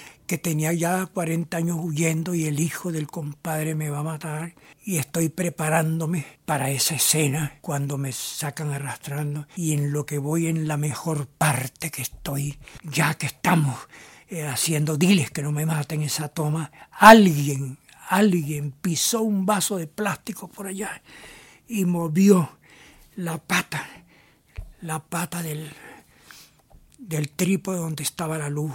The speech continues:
"¡Corten!". Maldita sea. Te lo vamos a repetir otra vez. "Sí, pero, pero espérate, espérate". Tenía que prepararme otra vez.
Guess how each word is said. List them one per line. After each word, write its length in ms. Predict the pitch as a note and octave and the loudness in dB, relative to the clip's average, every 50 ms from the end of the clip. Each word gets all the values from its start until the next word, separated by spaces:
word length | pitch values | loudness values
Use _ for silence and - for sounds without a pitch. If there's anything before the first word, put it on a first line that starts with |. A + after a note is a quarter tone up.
| - - | -10 -2
"¡Corten!". 840 | _ - D4 D4+ C4 A#3+ G#3+ - - A3 G#3 G3 F#3 F3+ E3 E3+ E3+ - - - - - _ _ _ _ _ - - - - - - _ _ _ _ | _ 12 12 12 12 12 10 4 0 0 0 0 -2 -4 -6 -8 -14 -20 -20 -20 -20 -20 _ _ _ _ _ -20 -20 -20 -20 -20 -20 _ _ _ _
Maldita 800 | D3+ C3 C3 D3 D3 D3+ C#3 B2 B2 - - - - - - - | -6 -4 -4 -4 -4 -6 -8 -8 -10 -10 -12 -12 -12 -12 -8 -4
sea. 600 | - - - - - - - - - - - - _ - - - - - - - - _ _ | -2 0 0 0 -2 -4 -8 -14 -20 -20 -20 -20 _ -20 -20 -20 -20 -20 -20 -20 -20 _ _
Te 120 | - F3+ E3+ | -4 -2 0
lo 80 | F3 | 0
vamos 280 | D#3+ E3 F3+ G3 G3 F3+ | 2 2 4 4 4 4
a 40 | F3 | 2
repetir 380 | F3 F3 D#3+ - F#3 D#3 - | 0 -2 -4 -6 -8 -8 -8
otra 200 | G3 - G3+ F#3+ | -8 -6 -6 -4
vez. 140 | F3 F#3 E3+ | -2 0 2
"Sí, 220 | - - A#3 G#3+ - | 6 8 8 6 6
pero, 300 | - F#3+ F3+ E3 - - - - - - - - | 6 4 4 4 2 -2 -10 -20 -20 -20 -2 2
pero 180 | - G3 G3 D#3+ | 4 6 6 6
espérate, 520 | D3 - - A#3+ B3+ F3 E3 - - - - - _ - - - - - - - - - - | 4 8 10 12 12 12 10 4 -2 -8 -14 -20 _ -20 -20 -20 -20 -20 -20 -20 -20 -20 -20
espérate". 560 | - - - - E3 - F#3 D#3 D3 - - - - - - - - - _ | -20 -12 -4 -4 0 0 0 -2 -2 -8 -14 -18 -18 -20 -20 -20 -20 -8 _
Tenía 300 | - F#3 F3+ E3 D3+ D3 | 4 4 6 6 4 4
que 140 | D#3 F#3+ F3+ | 2 2 0
prepararme 880 | - - G3+ F#3+ F#3+ F#3 - - E3 D#3 D#3 E3+ F#3 F#3 F#3+ F3+ F#3+ | 2 4 6 8 8 6 6 2 2 4 6 6 6 6 6 4 2
otra 260 | F#3 F#3 - G#3 F#3+ F#3 | 2 2 0 0 0 2
vez. 300 | E3+ D#3+ F3 F#3 - - | 2 2 0 0 -2 -6